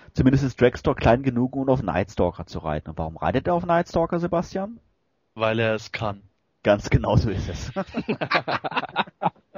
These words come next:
Speaker 1: Richtig. Nee,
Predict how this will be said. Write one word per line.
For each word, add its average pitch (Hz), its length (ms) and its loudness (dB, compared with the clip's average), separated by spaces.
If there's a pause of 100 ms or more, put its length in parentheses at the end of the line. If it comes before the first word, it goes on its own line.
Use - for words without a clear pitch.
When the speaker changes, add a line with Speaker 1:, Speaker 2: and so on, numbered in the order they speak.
(1400)
Speaker 1:
Richtig. 160 380 -8 (1120)
Nee, 143 180 6